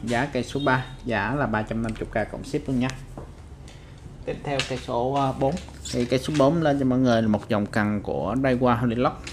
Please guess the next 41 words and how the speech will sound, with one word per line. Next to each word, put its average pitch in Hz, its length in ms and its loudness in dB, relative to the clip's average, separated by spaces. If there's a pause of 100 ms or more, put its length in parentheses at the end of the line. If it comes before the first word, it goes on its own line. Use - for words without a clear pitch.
(760)
Thì, 123 160 2
à, 123 380 4
cây, 135 120 2
một 123 200 4
cây 139 240 4 (100)
cần 110 440 2
phôi 127 260 4
từ 123 100 4
cao, 131 280 6 (260)
cần 101 180 -2
gút. 160 120 0 (600)
Đó, 110 120 -6 (280)
bát, 120 360 -2
bát 117 220 0
Daiwa. 117 340 2 (1400)
Mọi 123 160 0
người, 117 140 2 (140)
phôi 120 180 0
H-, 131 100 0 (260)
H - 100 -6 (100)
S 139 260 -2
nha, 131 160 0 (360)
phôi 113 140 -2
H 123 40 -2 (120)
S 131 220 -4
từ 120 100 -2
cao, 117 360 -2
một 95 140 -6
cây 120 120 -4
cần 107 200 -2
gút. 139 180 0 (460)
Thì 120 160 4
cây 127 140 6
này 120 120 6
cứng 135 260 2
tám 143 260 4
mươi, 143 120 8 (160)
dài 104 180 2
ba 117 160 4
mét 135 220 2
hai. 135 180 4